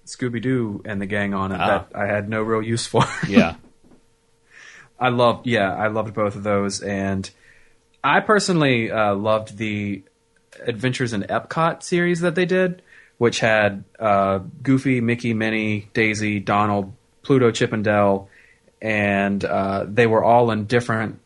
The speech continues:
Speaker 1: themes. Like, uh, Goofy was a Nordic Viking, Mickey was dressed as Uncle Sam. Uh, they were all from different regions, and, uh, it was the characters in costume. Uh, I also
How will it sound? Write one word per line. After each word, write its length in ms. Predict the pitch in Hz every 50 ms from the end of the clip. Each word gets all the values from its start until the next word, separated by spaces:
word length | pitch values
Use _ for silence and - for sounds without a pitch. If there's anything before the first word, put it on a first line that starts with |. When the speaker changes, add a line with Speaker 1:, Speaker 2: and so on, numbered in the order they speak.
| _ _ _ _
Speaker 1:
themes. 480 | - - - 170 165 139 113 104 101 101
Like, 360 | 101 98 95 95 92 - - -
uh, 160 | 104 98 98 98
Goofy 320 | 98 120 120 117 123 113
was 220 | 107 107 101 98
a 140 | 104 98 104
Nordic 320 | 104 110 110 110 107 95 -
Viking, 760 | 104 107 104 107 107 - 110 107 104 104 104 95 95 90
Mickey 260 | 117 117 110 - 110 107
was 140 | 104 107
dressed 280 | - 110 101 98 - -
as 100 | 101 104
Uncle 220 | 101 101 - 95 95
Sam. 580 | - - 113 107 104 104 104 104 101 101 101 - - - - - - - _ _ _ _ -
Uh, 340 | 98 90 92 92 92 90 92 - -
they 180 | 117 117 127 123
were 160 | 123 120 -
all 220 | 120 135 143 147
from 220 | 143 - 135 120 117
different 460 | 123 123 123 - 120 110 104 92 - -
regions, 760 | 113 113 139 175 160 110 104 98 92 92 95 95 - - - _ _ _ _ _ _ _ _ _ -
and, 340 | 110 107 101 101 101 101 101
uh, 220 | 101 98 98 98 101
it 40 |
was 140 | 92 101 98
the 60 | -
characters 400 | - - 113 104 101 - 104 98
in 80 | 104 98
costume. 840 | - - 117 117 113 110 - - - 120 113 113 110 107 104 104 - _ _ _ _ _ _ _ _ _ _ _ _ _ -
Uh, 320 | - 50 - - - - - - _ _ _ _ _ _ _
I 120 | 120 120 110
also 840 | 120 127 131 127 - 139 127 123 120 117 117 113 113 110 107 104